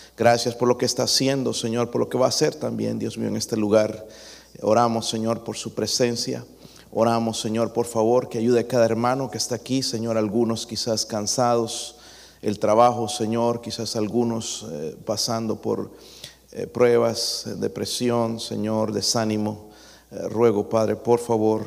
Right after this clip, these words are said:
que nos ayude, Señor, le necesitamos. En el nombre de Jesucristo. Amén. Pueden sentarse, hermanos. El versículo veintiuno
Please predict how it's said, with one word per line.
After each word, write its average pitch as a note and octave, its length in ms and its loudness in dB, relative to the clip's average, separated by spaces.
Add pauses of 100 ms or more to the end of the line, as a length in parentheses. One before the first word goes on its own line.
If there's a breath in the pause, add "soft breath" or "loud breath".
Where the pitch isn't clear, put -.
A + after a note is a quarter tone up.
(160)
que A2+ 120 -8
nos G#2+ 200 -6
ayude, G#2 380 0
Señor, G#2 340 -2
le G2+ 120 -2
necesitamos. G#2 960 -4 (360 soft breath)
En G2+ 140 -6
el G#2+ 100 0
nombre A#2 300 2
de A#2+ 60 0
Jesucristo. A#2+ 760 -6 (520)
Amén. G2 280 -4 (560 soft breath)
Pueden C3 180 2
sentarse, C3 560 2
hermanos. A#2+ 600 2 (2500 soft breath)
El A#2+ 140 -2
versículo C#3+ 460 4
veintiuno C#3+ 880 4